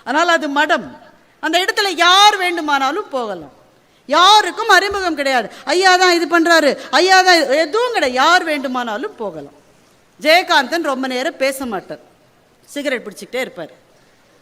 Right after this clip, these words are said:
கொஞ்ச நேரத்துக்கு பிறகு பேச ஆரம்பிப்பார். அந்த பேச்சிலிருந்து கொட்டுகிற வெள்ளம் இருக்கிறதே,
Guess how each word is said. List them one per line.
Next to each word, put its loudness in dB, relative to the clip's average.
கொஞ்ச -2
நேரத்துக்கு 0
பிறகு -6
பேச -6
ஆரம்பிப்பார். -10
அந்த -10
பேச்சிலிருந்து -6
கொட்டுகிற -6
வெள்ளம் -6
இருக்கிறதே, -12